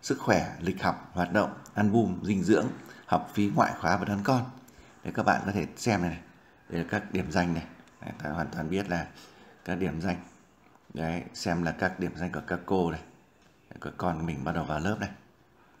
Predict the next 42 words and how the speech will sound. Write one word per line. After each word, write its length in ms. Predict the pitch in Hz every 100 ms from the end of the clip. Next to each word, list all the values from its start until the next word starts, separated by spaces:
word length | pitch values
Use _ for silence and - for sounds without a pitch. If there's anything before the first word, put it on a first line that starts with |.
| - _ _ - - - _
Ta 120 | - 87
xem 160 | 98 95
phần 120 | 82
xin 240 | - 110
nghỉ. 220 | 104 82 - - - - - - -
Đấy, 160 | 73
ví 120 | 90
dụ 100 | 120 92
lúc 160 | 120
nào 220 | 123 92
mà 260 | 82 85 80 - - - - - _ _ _ _ -
con 220 | - 101
ta 100 | 98
cần 240 | 92 101 87
xin 220 | 104 101
nghỉ, 180 | 98 - - - -
đấy, 180 | - 76
thì 80 | 78
các 140 | - 90
bạn 180 | 90 -
có 80 |
thể 180 | 87 80
là 180 | 73 80
vào 280 | 87 85 80
đây 260 | 90 82 -
làm 220 | 87 80
một 80 | 76
cái 140 | 92 95 - - -
xin 200 | - 104
nghỉ. 160 | 95 98 - - - _ -
Đấy, 180 | - 69 - - _ _ _ -
đấy, 160 | - 82
định 120 | 90 -
xin 220 | - 104 92
nghỉ. 140 | 87 - - - -
Đấy, 100 | - -
tạo 220 | 82 85
ra, 220 | 92 85 78 - - - -
ờ, 260 | - 78 87
nêu 180 | 98 98
lý 140 | 101
do. 220 | 127 117